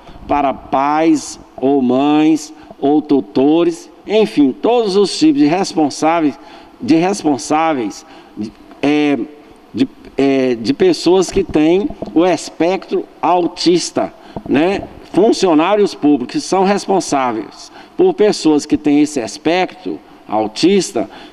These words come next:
que seja reduzida a sua carga horária, pra ter, porque essas crianças, essas pessoas, é, precisam de mais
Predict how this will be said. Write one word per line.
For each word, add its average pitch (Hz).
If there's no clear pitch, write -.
que 359
seja 403
reduzida 185
a 151
sua 175
carga 156
horária, 156
pra 147
ter, 170
porque 147
essas 165
crianças, 156
essas 131
pessoas, 160
é, 151
precisam 170
de 160
mais 156